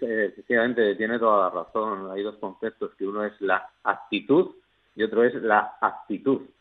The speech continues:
Evidentemente, con esos dos conceptos yo creo que son los que, en los que nosotros nos basamos para hacer, para hacer nuestro trabajo. Evidentemente, como dije al principio, la preparación es importante y hay que tener unos conocimientos técnicos, pero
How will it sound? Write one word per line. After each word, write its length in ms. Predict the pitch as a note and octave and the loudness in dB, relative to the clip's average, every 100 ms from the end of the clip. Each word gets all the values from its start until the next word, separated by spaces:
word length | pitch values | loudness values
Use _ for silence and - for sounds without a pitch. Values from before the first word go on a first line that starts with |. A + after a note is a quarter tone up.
| _ _ _ - | _ _ _ -8
Evidentemente, 760 | G2 G2+ A2+ A#2+ A#2+ A#2 F#2 F2+ | -2 0 0 2 0 0 -4 -4
con 180 | F#2 | -6
esos 260 | G2+ - A2+ | -4 0 0
dos 140 | A2+ | 0
conceptos 480 | - A2 A2+ A2+ A#2+ | 0 -2 0 0 2
yo 100 | A2 | 2
creo 200 | G#2+ A2 | 2 2
que 60 | G#2+ | 0
son 120 | A2 | 0
los 160 | G#2 G2+ | -2 -2
que, 520 | G#2 F#2+ F#2 F2 F2 | -2 0 -2 -4 -6
en 300 | F#2+ F#2+ G2+ | -4 2 2
los 140 | G2+ | 2
que 80 | - | 0
nosotros 340 | G2+ G#2+ A2+ | -4 -4 0
nos 140 | B2 A#2 | 0 4
basamos 400 | A#2+ G#2+ A2 A#2 | 4 2 0 -2
para 200 | A#2 G2 | 0 0
hacer, 500 | G#2 G2+ G#2 G2+ F#2 | 0 2 2 0 -4
para 180 | G2+ F#2 | -4 -4
hacer 140 | G2+ F#2+ | -6 -10
nuestro 300 | G#2 - G2+ | -10 -10 -2
trabajo. 440 | F#2 F#2+ - E2+ _ - - | 2 0 -2 -16 _ -20 -14
Evidentemente, 600 | - F#2+ A2 A#2+ B2 B2 G2+ | 0 2 4 4 2 4 2
como 200 | G2 G#2 | 2 -2
dije 160 | G2+ | 0
al 120 | A2 | -2
principio, 400 | - G#2 C3 A#2+ | -2 -2 0 2
la 120 | G2 F#2+ | 0 0
preparación 440 | F2+ F2+ F2+ G2 | -4 -6 -4 -6
es 80 | G2+ | -4
importante 680 | A2 A2+ A2 B2+ C3+ D#3+ D#3+ - _ - | -4 -2 0 -2 0 -2 -4 -20 _ -8
y 120 | A2+ | 0
hay 100 | G#2+ | 2
que 140 | G#2+ A2 | 2 0
tener 240 | A2 A#2 | 2 0
unos 220 | A2 G#2+ | 0 -4
conocimientos 500 | G#2+ G#2+ A2+ A2 A2+ | -4 -4 -4 -4 -4
técnicos, 320 | B2+ A#2+ B2 - | -4 -2 -2 0
pero 380 | A2 F#2+ D#2 | 0 0 -2